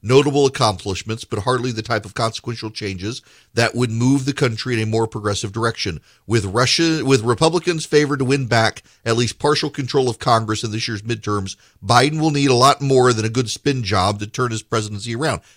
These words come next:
It's true. The polling that's come out since the State of the Union address,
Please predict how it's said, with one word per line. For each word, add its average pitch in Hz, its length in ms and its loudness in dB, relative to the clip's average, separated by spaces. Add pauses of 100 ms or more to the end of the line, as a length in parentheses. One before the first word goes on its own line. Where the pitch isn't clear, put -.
(100)
It's - 160 -10
true. 180 380 -2 (960)
The 110 100 0
polling 160 400 2
that's 135 180 0
come 139 220 0
out 147 180 2
since - 760 -4 (440)
the 123 260 0
State 143 240 0
of 147 80 2
the 131 60 0
Union 135 260 -2
address, 120 560 0